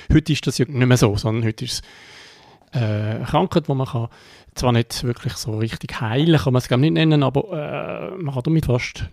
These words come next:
normal leben. Und ja, wie erlebst du denn das, dass, ähm, so das jetzt einfach da auch,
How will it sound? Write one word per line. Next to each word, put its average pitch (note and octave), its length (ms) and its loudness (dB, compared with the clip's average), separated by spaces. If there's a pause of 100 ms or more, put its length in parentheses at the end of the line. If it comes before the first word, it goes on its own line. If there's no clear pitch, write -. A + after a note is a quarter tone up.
normal G#2 380 4
leben. F2 420 -8
Und - 500 -12 (1040)
ja, A2+ 140 -2
wie C#3+ 60 2
erlebst A#2+ 280 0
du G3+ 60 0
denn G3+ 160 0
das, B3 220 0
dass, - 260 -4
ähm, A#2+ 880 0
so A2 120 -4
das B2 340 2
jetzt B2 160 -6
einfach - 240 -4
da A2+ 280 -4
auch, A#2 200 -2